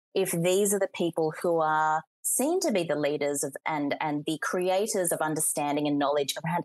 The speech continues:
eating disorders? And what you then get is this massive gap, this complete, this, this, this, uh, distance between what is actually happening on the ground and, uh, experiences of the disorder and what we're being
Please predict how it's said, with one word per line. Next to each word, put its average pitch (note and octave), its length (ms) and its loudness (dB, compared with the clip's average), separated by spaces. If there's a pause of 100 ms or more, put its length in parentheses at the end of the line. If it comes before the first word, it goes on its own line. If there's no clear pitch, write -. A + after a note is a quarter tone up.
(120)
eating F3+ 380 2
disorders? - 800 0 (840)
And A3 180 0
what B3+ 160 0
you B3 140 0
then A3+ 180 0
get G#3 160 2
is F3 120 2
this F3 200 0
massive F#3 680 0
gap, B2+ 300 -2 (240)
this F3+ 160 0
complete, A#3 640 0 (100)
this, F#3+ 220 2
this, F3+ 300 0 (100)
this, E3 340 2
uh, D3 320 2 (300)
distance D#3+ 540 0
between D3 720 -2
what D#3+ 160 0
is D#3 100 -2
actually D#3+ 500 -2
happening A#3 600 -2
on G3 140 0
the E3 80 0
ground E3 460 -2 (340)
and, D3+ 340 -2 (400)
uh, D3+ 220 -2
experiences A3 840 -2
of F#3 140 -2
the D#3 80 -2
disorder C3+ 560 0
and E3+ 180 0
what E3+ 180 0
we're E3 120 0
being D3+ 220 -4